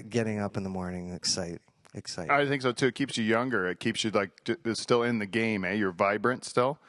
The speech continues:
Speaker 2: which is, uh, when you're in, I just know it's like, it was unbelievable. You look at pictures of me from two years ago when I was banking, and I just looked like a bloated old banker. Like, I looked like a friggin' guy that,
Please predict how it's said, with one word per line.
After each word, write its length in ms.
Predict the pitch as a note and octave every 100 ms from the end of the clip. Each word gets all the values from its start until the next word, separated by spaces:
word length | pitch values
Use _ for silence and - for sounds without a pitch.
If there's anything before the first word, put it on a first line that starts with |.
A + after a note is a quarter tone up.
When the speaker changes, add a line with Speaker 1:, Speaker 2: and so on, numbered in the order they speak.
| - - - - -
Speaker 2:
which 220 | A#2+ -
is, 200 | G#2+ G2+
uh, 300 | G#2 G2 F#2 - - - - - - - -
when 140 | D#3+ D3
you're 140 | C#3+
in, 200 | F3 E3 -
I 160 | C#3 F#3+
just 160 | E3+
know 140 | B2+ B2+
it's 120 | B2+
like, 260 | B2 - - - _
it 100 | F3+
was 140 | A#3 F#3+
unbelievable. 580 | F#3 C#3+ D3+ D3 A2
You 120 | A#2 F3+
look 120 | -
at 140 | -
pictures 340 | D3 D3+ D#3 A2+
of 80 |
me 120 | G#2 G2+
from 280 | A#2 G#2 -
two 180 | - D3
years 360 | C3 A#2 C#3+ G#2
ago 240 | G2 G2
when 140 | G#2
I 100 | G#2
was 140 | A2 F#2
banking, 420 | G2+ A2+ - F2
and 100 | F#2+
I 100 | B2+
just 200 | G3 - _ _ _
looked 300 | G#2 A2+ D3
like 120 | C#3 A2+
a 60 |
bloated 640 | F#2 G#2 G#2 A2+ B2 B2+ A2+ -
old 340 | A2+ A#2+ B2 -
banker. 500 | A#2 E3+ E3+ D#2+ E2+
Like, 180 | G2+ A#2
I 60 |
looked 320 | B2 C#3 -
like 280 | A#2 A2 B2+
a 120 | B2
friggin' 520 | - - C3 B2+ B2+ B2
guy 280 | B2 C3+
that, 220 | B2+ C3